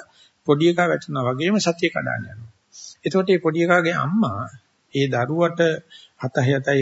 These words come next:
කියලා අපුඩි ගහලා උනන්දු කරවන්න වගේ තමනුත්, අ, මේ හිතට උනන්දුවක් දෙ-, කයට උනන්දු දෙන්න ඕනේ. අඩු ගානේ පියවර දෙකක්. එහෙම නැත්නම් තුනක්, හතරක්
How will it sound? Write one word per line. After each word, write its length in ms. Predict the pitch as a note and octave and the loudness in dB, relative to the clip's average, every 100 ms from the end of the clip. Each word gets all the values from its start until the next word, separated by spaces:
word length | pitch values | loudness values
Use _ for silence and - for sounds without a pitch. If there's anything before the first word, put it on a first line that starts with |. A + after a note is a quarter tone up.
| C3+ | -2
කියලා 360 | - C#3 C#3 C3+ | -2 0 2 0
අපුඩි 300 | - C3+ C3 | -4 -6 -4
ගහලා 400 | C3+ C3+ C#3 C#3+ | -2 -2 -2 -2
උනන්දු 280 | C3+ C#3 C#3+ | -2 -4 -4
කරවන්න 340 | D#3+ D3+ C#3 B2+ | -4 -4 -2 -4
වගේ 260 | C3 F#3 F3+ | -2 -2 -4
තමනුත්, 440 | D3+ D#3 G3 A3+ - - - - _ | -4 0 0 0 -6 -20 -20 -20 _
අ, 120 | - - C2 | -12 -8 -8
මේ 300 | C2 B1 A#1+ A#1+ C2 - - G#2 | -10 -10 -10 -12 -14 -18 -16 -10
හිතට 380 | D3 C#3 F3 F#3 | -6 -2 -2 -2
උනන්දුවක් 520 | C#3+ C3+ C#3 D3 D3+ | -2 -2 -2 0 0
දෙ-, 200 | D#3+ B2+ | -4 -4
කයට 300 | A#2 C3+ C#3+ | 0 0 2
උනන්දු 320 | C#3 C3 C3+ C#3+ | 0 0 -2 -2
දෙන්න 200 | D3+ F3 | 0 0
ඕනේ. 320 | D3 A2+ D#3 G#3 _ - - - | 0 0 -2 -6 _ -20 -20 -16
අඩු 260 | - A2+ B2+ | -6 -2 0
ගානේ 540 | C#3+ D3 E3+ F3 F3+ | 0 0 2 2 0
පියවර 380 | F3+ F3 E3+ F3+ | 0 2 4 4
දෙකක්. 400 | F3+ F3 F3 D#3 - - _ _ _ - - | 2 2 0 -6 -14 -20 _ _ _ -20 -4
එහෙම 180 | E3 | 2
නැත්නම් 300 | C3+ C3+ C#3 B2+ | 2 2 0 0
තුනක්, 420 | E3+ E3+ E3+ - - - _ _ - - | 0 0 0 -4 -14 -16 _ _ -20 -8
හතරක් 580 | - C#3 F3 E3+ E3+ | -4 2 4 4 2